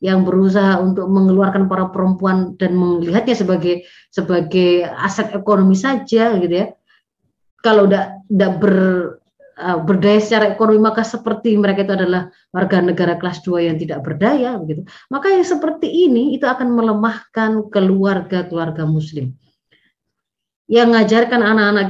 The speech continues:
kita untuk takut menikah, nggak usah punya anak, nggak perlu kemudian berkeluarga,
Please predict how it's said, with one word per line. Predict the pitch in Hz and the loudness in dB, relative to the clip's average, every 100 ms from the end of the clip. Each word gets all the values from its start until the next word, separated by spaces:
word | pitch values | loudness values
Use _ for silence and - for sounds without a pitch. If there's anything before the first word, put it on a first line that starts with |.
| 196 | -2
kita | 196 | -2
untuk | 190 185 196 | 0 0 -2
takut | 214 202 233 214 | -4 -4 -4 0
menikah, | 190 202 208 - 151 - _ _ _ _ _ _ | 2 4 2 -6 -20 -20 _ _ _ _ _ _
nggak | 190 202 | -2 0
usah | 247 226 - 196 | 0 -2 -2 -4
punya | 196 190 185 | 0 2 2
anak, | 185 196 185 170 127 - _ _ 190 | -2 -4 -4 -4 -10 -14 _ _ -6
nggak | 185 190 - | -2 -2 -2
perlu | 233 240 247 233 | 0 2 2 2
kemudian | 214 202 196 202 196 196 - _ _ _ _ _ - | 2 2 2 2 2 0 -6 _ _ _ _ _ -6
berkeluarga, | 208 214 - 208 202 208 196 - 180 147 | -2 0 2 2 4 2 0 -4 -4 -4